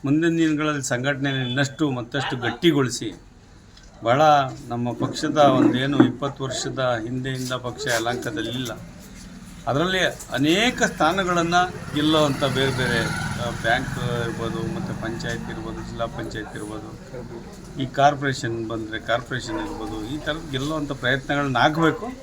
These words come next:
ಜನರ ಪ್ರೀತಿಗಾಗಿ ಕೆಲಸ ಮಾಡೋದು, ಜನರ ವಿಶ್ವಾಸಕ್ಕಾಗಿ ಕೆಲಸ ಮಾಡೋದು ಅಂತ ನಾನು ತೀರ್ಮಾನ ತಗೊಂಡೆ ಬ್ಲ್ಯಾಕಿಗೆ ಬಂದಿದ್ದು. ಆ ಪ್ರೀತಿ ವಿಶ್ವಾಸ ಇನ್ನು ನಮ್ಮೆಲ್ಲ ಹಿರಿಯರು, ನಮ್ಮೆಲ್ಲ ಬಂಧುಗಳು, ನಮ್ಮೆಲ್ಲ ಯುವಕರು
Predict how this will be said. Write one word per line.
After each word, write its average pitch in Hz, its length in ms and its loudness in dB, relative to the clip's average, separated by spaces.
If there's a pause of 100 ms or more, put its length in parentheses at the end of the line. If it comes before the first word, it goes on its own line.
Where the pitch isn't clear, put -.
(680)
ಜನರ 170 360 4
ಪ್ರೀತಿಗಾಗಿ 175 720 4
ಕೆಲಸ 151 300 0
ಮಾಡೋದು, 151 580 0 (220)
ಜನರ 143 320 -2
ವಿಶ್ವಾಸಕ್ಕಾಗಿ 135 800 -2
ಕೆಲಸ 117 260 -6
ಮಾಡೋದು 123 360 -2
ಅಂತ 123 180 -6
ನಾನು 131 260 0
ತೀರ್ಮಾನ 139 420 0
ತಗೊಂಡೆ 127 360 -4
ಬ್ಲ್ಯಾಕಿಗೆ 117 480 -2
ಬಂದಿದ್ದು. 101 400 -4 (800)
ಆ 143 60 6
ಪ್ರೀತಿ 190 380 0
ವಿಶ್ವಾಸ 175 380 2
ಇನ್ನು 165 240 2
ನಮ್ಮೆಲ್ಲ 147 360 6
ಹಿರಿಯರು, 156 600 4
ನಮ್ಮೆಲ್ಲ 143 640 2
ಬಂಧುಗಳು, 135 600 -2
ನಮ್ಮೆಲ್ಲ 135 340 0
ಯುವಕರು 139 680 2